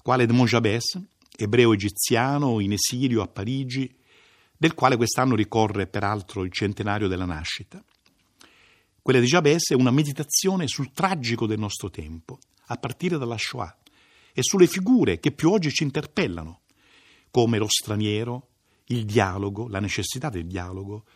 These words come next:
l'ospitalità e così via. La scrittura di Javès, scrittura frammentaria, accoglie voci che salgono da un ebraismo, mm, della diaspora,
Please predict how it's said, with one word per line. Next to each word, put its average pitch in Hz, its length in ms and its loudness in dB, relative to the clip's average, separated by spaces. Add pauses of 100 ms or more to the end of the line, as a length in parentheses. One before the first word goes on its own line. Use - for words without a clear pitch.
l'ospitalità 110 880 -4 (340)
e 110 120 -8
così 92 220 -10
via. - 240 -18 (500)
La 113 80 -4
scrittura 139 380 -2
di 120 120 0
Javès, 117 520 -4
scrittura 107 420 -6
frammentaria, 107 880 -6 (580)
accoglie 165 380 4
voci 185 480 4
che 135 140 -2
salgono 147 640 0 (380)
da - 160 2
un 143 100 8
ebraismo, 147 880 2 (400)
mm, 127 340 0
della 131 440 2
diaspora, 117 720 -2